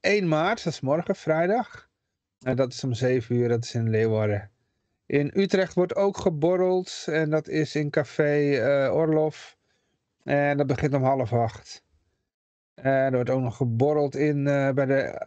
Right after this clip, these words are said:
L P Zuid-Holland in Rotterdam, om, om precies te zijn.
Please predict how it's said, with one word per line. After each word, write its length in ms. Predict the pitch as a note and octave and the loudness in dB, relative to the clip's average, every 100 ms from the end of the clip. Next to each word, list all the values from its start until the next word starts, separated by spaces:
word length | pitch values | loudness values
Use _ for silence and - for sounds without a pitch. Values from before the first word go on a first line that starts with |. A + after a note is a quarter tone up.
| C#3 | -4
L 120 | C3 _ _ | -4 _ _
P 80 | F3 D#3+ D#3 D3+ D3 | 0 2 2 2 0
Zuid-Holland 1120 | - - D3+ C#3+ - B2 D3+ D3+ D3+ D3 C#3+ - | -2 0 2 0 0 0 2 2 0 0 -4 -4
in 320 | C#3+ C#3 C3+ | -2 0 0
Rotterdam, 800 | C3+ D#3 D#3+ C#3+ D3+ D3+ D3+ C3+ | 0 2 2 2 2 2 -2 -4
om, 320 | - C3 C3 | -4 -4 -2
om 260 | B2 C#3 C#3 | -2 -4 -4
precies 380 | C3+ - C#3+ | -4 0 0
te 100 | - | -2
zijn. 480 | A#2+ C3 B2+ B2 B2 | 0 2 2 -2 -6